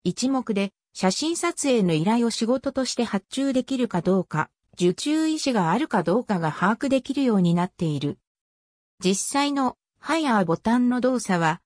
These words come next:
確認が取れていないけど、現時点は単純にディーエム送信画面になるとかシンプルな感じなんだろうか。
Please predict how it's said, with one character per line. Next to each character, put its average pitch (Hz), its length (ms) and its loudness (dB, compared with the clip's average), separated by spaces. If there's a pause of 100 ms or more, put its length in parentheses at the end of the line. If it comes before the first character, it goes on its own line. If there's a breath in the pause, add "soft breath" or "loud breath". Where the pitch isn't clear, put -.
(200)
確 180 280 -2
認 302 240 -2
が 277 120 -2
取 277 200 0
れ 269 40 0
て - 80 -2
い 170 140 0
な 214 100 2
い 240 100 0
け 196 140 -4
ど、 156 220 -2 (240)
現 247 200 2
時 285 160 -2
点 208 280 2
は 165 200 2 (220)
単 247 240 2
純 262 260 2
に 233 200 0 (180)
デ 226 60 2
ィ 269 40 4 (180)
ー - 20 2
エ 285 80 2
ム 214 100 4
送 247 240 0
信 262 260 -2
画 277 140 0
面 269 220 2
に 196 100 4
な 190 140 2
る 233 120 2
と 202 120 -2
か 165 120 -4
シ 269 200 -6
ン 285 80 -8
プ 226 120 0
ル 190 120 2
な 165 100 0
感 208 320 2
じ 254 140 -2
な 269 100 0
ん 262 140 2
だ 190 100 2
ろ 170 140 2
う 160 100 -2
か。 147 220 -8